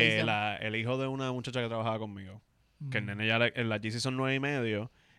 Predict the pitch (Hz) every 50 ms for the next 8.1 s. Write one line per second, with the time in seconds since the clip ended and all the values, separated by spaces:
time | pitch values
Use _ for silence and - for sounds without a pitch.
0 | - - 113 123 135 127 127 120 117 110 113 113 123 131 - 156 147 147 147 147
1 | 147 143 160 175 175 170 - 127 117 - 131 123 131 127 131 139 139 127 127 131
2 | - - 139 143 147 - - 120 104 104 107 110 107 110 110 104 110 117 113 110
3 | 107 104 101 101 104 104 101 98 101 107 127 127 - 147 - - 139 156 160 160
4 | 156 139 135 117 - - 117 120 113 - 135 160 190 196 175 165 165 170 175 175
5 | - - 139 127 123 113 139 160 170 165 160 160 170 180 185 190 185 180 175 -
6 | 185 185 185 180 160 - 190 185 185 180 180 180 202 180 180 185 175 180 190 185
7 | 180 170 180 185 190 196 - - 190 - 190 180 180 196 170 180 151 131 123 127
8 | 131